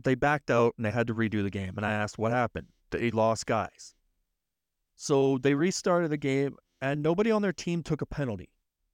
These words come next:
S-, so the game ended. They scored in overtime. I, I go to the chat. I, I type in Discord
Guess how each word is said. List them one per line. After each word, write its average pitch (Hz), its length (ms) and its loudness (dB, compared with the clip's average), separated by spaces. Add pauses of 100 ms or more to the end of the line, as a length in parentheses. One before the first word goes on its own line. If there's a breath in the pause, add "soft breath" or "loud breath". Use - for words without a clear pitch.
(1080)
S-, - 200 -16 (100)
so 147 220 0
the 143 80 0
game 180 280 0
ended. 123 360 2
They 117 160 4
scored 147 340 0
in 135 80 0
overtime. 107 560 -2
I, 104 180 -2 (140)
I 120 60 -2
go 147 160 0
to 160 80 0
the 139 80 2
chat. 120 360 0
I, 117 200 2
I 107 200 2 (520)
type 156 260 0
in 139 140 -2
Discord 104 520 -2